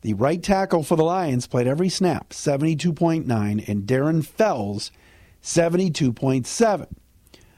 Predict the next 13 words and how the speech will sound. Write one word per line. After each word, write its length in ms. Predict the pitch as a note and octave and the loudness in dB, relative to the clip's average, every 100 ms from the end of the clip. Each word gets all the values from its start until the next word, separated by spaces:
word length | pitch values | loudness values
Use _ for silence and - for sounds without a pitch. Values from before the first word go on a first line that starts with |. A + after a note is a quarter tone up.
| _ | _
Bottom 560 | - D#3+ F#3 G#3+ A3+ G#3+ | 0 4 4 2 0 0
five 520 | G3 G3+ G3+ G3+ F3+ | 2 2 2 2 2
Lions, 840 | F3 F3+ E3 A2 - - - - _ _ _ _ _ _ _ _ | 0 0 0 -2 -6 -14 -20 -20 _ _ _ _ _ _ _ _
Halapoulivaati 1120 | D3+ E3 F3 - A#3 A3 G3+ G#3 G3+ G#3+ G3 C#3 | 0 0 0 0 0 2 2 0 0 0 0 2
Vaitai, 760 | E3 G3 F3+ D#3 B2+ D2+ D#2+ | 4 4 0 -2 -2 -2 -6
thirty-five 680 | - F3+ F#3 F3 G3 F3+ E3 | 0 0 2 0 2 0 0
point 320 | - E3+ D#3 | 0 0 0
three. 440 | - C#3+ C#3+ F#2+ - _ - _ - _ _ - | -4 -2 0 -2 -8 _ -20 _ -20 _ _ -8
Trinity 480 | - G3 A3 G#3 E3+ | 0 2 2 2 2
Benson, 720 | A#2 E3 A3 F3+ B2 G2+ F#2 | 2 2 2 -2 -4 -6 -6
forty-three 720 | - D#3+ F3+ F#3 - F3 F3+ | -2 0 2 0 2 2 2
point 340 | G#3 F#3 D#3 | 0 0 -2
five. 600 | - D#3+ D3+ G#2+ E2+ - | 0 0 0 -2 -6 -14